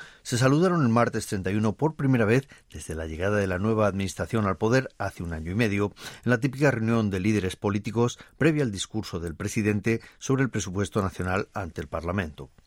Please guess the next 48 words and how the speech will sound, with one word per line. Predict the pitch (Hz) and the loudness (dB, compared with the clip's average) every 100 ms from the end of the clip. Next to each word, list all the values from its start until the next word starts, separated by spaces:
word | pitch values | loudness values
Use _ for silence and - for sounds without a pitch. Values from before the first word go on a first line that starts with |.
| _ _ - 147 - | _ _ -16 -14 -2
El | 117 | 0
encuentro | 113 127 113 | 2 2 2
fue | 110 110 | 0 0
breve | 101 123 175 | 2 2 2
y | |
tuvo | 156 117 107 | 0 2 2
lugar | 101 107 | 4 2
mientras | 104 95 98 95 | 0 -2 -4 -2
el | |
mandatario | 95 107 117 117 113 117 123 | -2 0 2 2 2 2 0
también | 80 80 92 90 | -6 -4 -4 -2
saludaba | 95 95 95 92 | -4 0 0 0
al | 87 | 0
líder | 151 151 | 2 2
oficialista, | 110 101 90 104 - 131 | 0 -2 0 -2 0 0
Kim | 135 147 143 | 0 -2 -2
Ki-hyung, | 170 156 131 123 135 - - | -2 0 2 2 -2 -12 -4
y | 139 | 0
a | |
la | 165 | 2
responsable | 165 - 127 113 113 | 0 0 0 2 2
del | 139 | 2
partido | - 82 - 82 | 0 -6 -4 -6
Justicia, | - 92 - 98 107 117 - - | -6 -8 -6 -2 2 0 -2 -16
Lee | - | -12
Chong-mi. | 82 85 87 110 87 _ _ _ _ - - - - | -8 -6 -2 -2 -2 _ _ _ _ -18 -18 -20 -4
Yoon | 117 123 | 0 2
solicitó | 123 110 101 117 113 | 2 0 0 2 4
la | 107 | 4
cooperación | 104 92 98 - 120 175 | 0 -2 -2 0 -2 0
de | 143 | -2
todos | - 85 85 | -4 -4 -4
los | 87 - | -6 -2
partidos | 110 107 127 120 - | -2 -2 -4 -4 -2
para | 131 | -4
aprobar | 123 135 170 | -2 0 0
lo | 131 | 0
antes | 113 101 - | -2 -4 -6
posible | 104 113 120 147 | -2 0 0 0
los | 135 | -2
presupuestos | - 85 85 95 - 98 | -6 -10 -6 -6 -4 -6
generales | - 92 95 101 101 | -4 -2 0 0 -2
del | 95 87 | -2 -6
Estado | - 101 98 127 | -2 -2 0 0
para | 151 117 | 0 -2
dos | 82 - | -6 -6
mil | 87 80 | -8 -8
veinticuatro, | 78 101 123 117 107 98 | -10 -2 0 0 0 -4